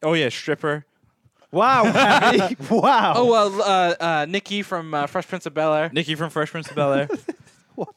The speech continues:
Speaker 1: Uh, and obviously
Speaker 3: Oh, the drunk pilot
Speaker 2: Oh,
Speaker 3: guy.
Speaker 2: Brent Spiner.
Speaker 1: Brent Spi-, Brent Spiner's in it, Data.
Speaker 2: Data.
Speaker 1: But, but obviously the best alien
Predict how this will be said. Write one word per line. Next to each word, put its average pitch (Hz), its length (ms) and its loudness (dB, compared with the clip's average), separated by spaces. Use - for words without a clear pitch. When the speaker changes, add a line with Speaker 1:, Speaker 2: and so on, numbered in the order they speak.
Speaker 1:
Uh, 135 380 0
and 175 140 -2
obviously 240 560 0
Speaker 3:
Oh, 269 140 4
the 220 80 0
drunk 233 260 -2
pilot 220 380 0
Speaker 2:
Oh, 202 340 2
Speaker 3:
guy. 160 100 -2
Speaker 2:
Brent - 40 -14
Spiner. 190 560 -4
Speaker 1:
Brent 147 160 -6
Spi-, 147 300 -4
Brent 147 220 -4
Spiner's 143 380 -4
in 147 80 -6
it, 143 120 -4
Data. 143 360 -4
Speaker 2:
Data. 147 340 0
Speaker 1:
But, 151 80 -20
but 175 120 0
obviously 180 320 0
the 170 120 -4
best 156 340 -4
alien 160 500 -2